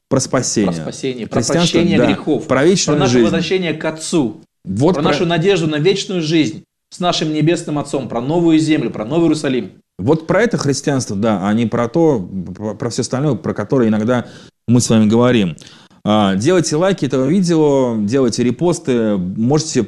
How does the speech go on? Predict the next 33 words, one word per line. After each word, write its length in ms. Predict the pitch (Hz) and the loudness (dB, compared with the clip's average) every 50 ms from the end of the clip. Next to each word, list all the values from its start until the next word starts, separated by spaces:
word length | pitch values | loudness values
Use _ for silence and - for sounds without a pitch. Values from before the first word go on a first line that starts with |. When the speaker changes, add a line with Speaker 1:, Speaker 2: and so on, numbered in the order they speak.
| - - _ | -4 -10 _
Speaker 1:
посетить 400 | - 123 - 131 - - 143 - | -6 -4 -4 -4 -6 -6 -8 -2
церковь 300 | - 147 131 131 117 98 | -2 -2 -2 -2 -4 -2
Дмитрия 260 | 120 127 117 - 117 117 | -2 -2 -2 0 -2 -4
Овчинникова, 480 | 113 - - 160 170 147 127 120 107 | -4 -4 -2 -2 -2 0 0 0 0
она 380 | 110 120 127 127 123 117 - - _ _ _ _ _ _ _ _ _ _ _ _ _ _ - - | 0 0 0 0 -2 -2 -4 -8 _ _ _ _ _ _ _ _ _ _ _ _ _ _ -10 -2
прекрасна 680 | - 117 113 - 120 110 98 90 - - 78 67 - - - _ _ _ _ _ _ _ - | 0 0 2 4 2 2 2 0 -4 -10 -14 -18 -18 -20 -20 _ _ _ _ _ _ _ -2
и 60 | 113 | 0
уникальна 520 | 120 117 123 123 - 143 120 107 101 98 92 | 2 2 2 2 2 2 2 2 2 0 -2
в 40 | - | -4
своём 220 | - 107 104 113 | -4 -2 0 0
роде. 240 | 131 185 190 139 117 | 2 2 2 2 0
Расскажи 300 | 107 - 143 143 123 120 | -2 -2 -2 -2 0 0
немножко 220 | 110 98 - - | 0 -2 -2 -4
про 80 | - - | -10 -6
свою 180 | - 113 110 107 | -2 0 0 2
церковь. 380 | - 175 180 - 98 87 - - - | 2 0 0 0 -4 -6 -8 -14 -16
Speaker 2:
У 80 | 117 | -14
нас 200 | 117 113 110 110 | -12 -12 -12 -10
церковь 280 | - 123 113 117 - - | -8 -10 -10 -10 -12 -16
называется 580 | 107 104 107 110 104 104 98 95 92 - - | -14 -12 -10 -8 -6 -6 -6 -6 -8 -12 -18
Ковчег 440 | - - 104 - _ - - 160 156 | -18 -18 -20 -20 _ -8 -8 -8 -8
в 20 | - | -8
простонародье, 560 | 160 - - 151 139 135 139 147 147 131 127 | -14 -12 -10 -8 -6 -2 -2 -2 -2 -2 -4
церковь 480 | - - - 135 123 - - - 98 98 | -8 -4 -4 -4 -2 -2 -4 -8 -8 -8
для 240 | 107 110 113 117 110 | -6 -4 -2 0 0
людей, 440 | 104 104 101 98 113 120 113 110 101 | 0 -2 -4 -2 -2 0 0 2 2
у 120 | 95 - | 2 0
которых 200 | - - 98 95 | 0 -4 -4 -4
Speaker 1:
Сколько 360 | - 101 135 143 151 - 131 | -2 0 2 2 2 2 2
Speaker 2:
есть 60 | 123 113 | 0 0
нарушение 460 | 107 - - - 113 107 101 151 156 | -2 -4 -6 -8 -6 -2 0 0 0
со 260 | 151 151 139 123 107 92 | 0 -2 -4 -6 -8 -12
слухом 600 | - - - - 110 104 - - 143 156 180 | -14 -16 -12 -8 -8 -8 -6 -6 -8 -8 -8